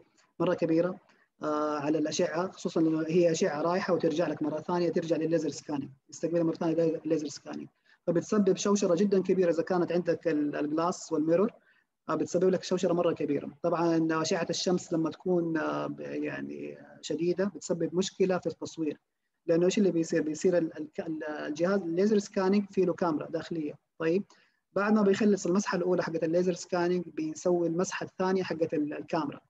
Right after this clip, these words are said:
طيب، وبيشتغل، آه، بعد ما بيسوي ال-، المسحة حقت الكاميرا بيسوي دمج أو خلينا لينكينج ل-، لكل ال-، آه، اللي هي البيكسلز مع كل نقطة من الليزر سكاننج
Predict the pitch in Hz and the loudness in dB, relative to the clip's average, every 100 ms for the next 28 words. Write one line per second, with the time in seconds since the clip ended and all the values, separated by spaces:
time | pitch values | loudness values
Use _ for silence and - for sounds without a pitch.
0 | _ - 160 202 - _ _ _ 151 156 | _ -10 -6 -6 -10 _ _ _ -2 0
1 | - 214 214 214 196 170 165 165 196 190 | 0 2 4 4 2 0 0 0 0 2
2 | 180 180 214 196 180 175 165 165 196 208 | 2 2 4 4 4 2 0 0 0 -2
3 | 196 202 - 196 196 196 170 170 - 202 | -2 -2 -2 0 2 2 0 -2 0 4
4 | 208 190 180 214 233 - _ _ _ _ | 6 4 4 4 2 -2 _ _ _ _
5 | 175 180 185 190 175 226 214 220 214 175 | -2 2 4 4 6 6 4 4 2 2
6 | 165 165 185 185 165 165 160 - 208 208 | 0 2 0 -2 -2 -2 -2 0 2 4
7 | 185 170 170 165 156 - - - _ _ | 4 2 2 0 -2 -6 -16 -20 _ _
8 | - 156 156 151 151 151 151 156 180 165 | -8 -4 -2 -4 -4 -4 -4 -2 2 2
9 | 220 - 196 214 - _ 170 185 185 - | 2 0 2 2 0 _ -2 0 0 2
10 | 226 196 202 - 220 240 180 175 185 170 | 4 6 4 2 0 0 2 2 2 0
11 | - - 151 | -6 -6 -6